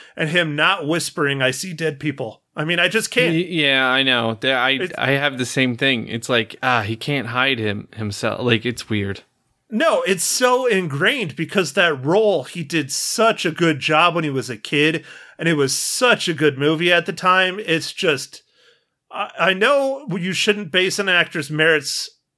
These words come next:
Speaker 1: on one film, but, I mean, it's hard to shake it, man, because that movie was so good.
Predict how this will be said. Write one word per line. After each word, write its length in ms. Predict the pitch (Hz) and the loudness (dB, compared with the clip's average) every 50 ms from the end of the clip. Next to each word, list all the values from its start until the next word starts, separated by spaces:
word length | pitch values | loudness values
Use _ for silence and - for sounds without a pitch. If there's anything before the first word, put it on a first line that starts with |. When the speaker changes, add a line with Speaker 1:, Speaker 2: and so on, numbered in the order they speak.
| _ _ 277 - _ - | _ _ _ -20 _ -2
Speaker 1:
on 280 | 170 160 160 151 143 139 | 0 2 2 2 2 2
one 220 | 147 165 175 165 | 2 2 2 0
film, 460 | - - - 160 165 170 170 165 147 135 | -4 -4 0 2 2 2 2 0 -2 -2
but, 180 | 143 131 135 135 143 | -2 -2 -2 -2 -6
I 80 | 175 190 | -6 -4
mean, 220 | 180 156 135 135 - - - - - - | -4 -4 -6 -6 -12 -20 -20 -20 -6 0
it's 240 | 247 233 220 - | 0 0 0 0
hard 360 | - - 175 185 220 226 185 160 | -4 -2 2 2 2 2 2 -2
to 80 | 135 | -4
shake 340 | - - - 165 165 160 160 | -2 0 0 2 0 0 0
it, 140 | 147 143 139 | -4 -6 -4
man, 420 | 135 139 139 135 135 139 143 - _ - | -2 -2 -2 -2 -4 -6 -10 -12 _ -6
because 360 | - 143 139 170 156 139 - | -6 -4 -2 -2 -2 -2 0
that 280 | 175 175 196 185 170 156 | 0 0 0 0 -2 -6
movie 320 | 170 180 170 151 160 156 | -4 -4 -4 -2 -2 -2
was 220 | 143 135 120 - | -2 -4 -4 -6
so 380 | - - - - 180 175 156 131 | -8 -6 -4 0 0 2 2 0
good. 500 | 110 110 123 120 123 135 135 113 104 | -2 -4 -4 -2 0 0 0 -2 -4